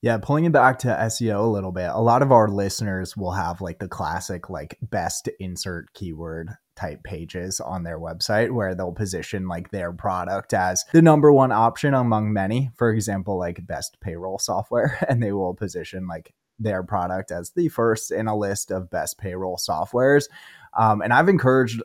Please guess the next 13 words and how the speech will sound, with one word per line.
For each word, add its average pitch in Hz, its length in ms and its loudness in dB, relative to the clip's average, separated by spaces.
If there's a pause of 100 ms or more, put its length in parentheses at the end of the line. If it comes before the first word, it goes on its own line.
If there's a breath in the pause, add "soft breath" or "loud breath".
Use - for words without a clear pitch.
uh, 98 380 2 (100)
a 117 80 0
lot 117 200 6
of 117 160 2
them 101 340 2
to 113 240 0
instead, 110 440 0
like, 107 180 0
frame 98 420 -4
their 92 180 -2
product 95 560 -4
as, 98 200 -2
like, 107 140 -8